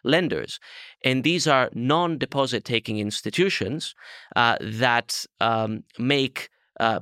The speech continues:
borrow wholesale from the capital markets and will lend that to, uh,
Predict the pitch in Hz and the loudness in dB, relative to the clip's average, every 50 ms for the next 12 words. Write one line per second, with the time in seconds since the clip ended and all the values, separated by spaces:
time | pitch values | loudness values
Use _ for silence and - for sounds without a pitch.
0 | 123 - 127 139 147 143 147 151 156 143 135 131 123 113 120 143 139 135 123 - | -6 -12 -16 -16 0 2 4 4 6 4 4 2 2 2 2 2 2 2 0 0
1 | - - 127 117 107 110 127 - - 110 107 101 95 - 117 113 - 113 95 101 | 0 2 4 4 2 2 0 0 0 0 0 0 0 0 0 0 2 0 0 0
2 | 101 92 55 - - - 127 151 - - - - - - - - - - - _ | 0 -2 -4 -4 -4 -4 -6 -4 -4 -8 -10 -10 -14 -18 -18 -18 -20 -20 -20 _
3 | _ 143 147 143 143 139 120 110 107 135 143 139 135 127 131 139 139 135 - 101 | _ 4 4 4 4 2 0 0 2 2 4 4 4 2 2 2 2 2 0 0
4 | 101 110 127 - - - _ _ _ _ _ - - - 131 127 123 123 123 123 | 0 0 -4 -4 -10 -18 _ _ _ _ _ -4 0 0 2 2 2 2 2 0
5 | 117 - _ _ _ _ - - 117 117 113 113 110 | -2 -6 _ _ _ _ 0 2 4 4 4 4 2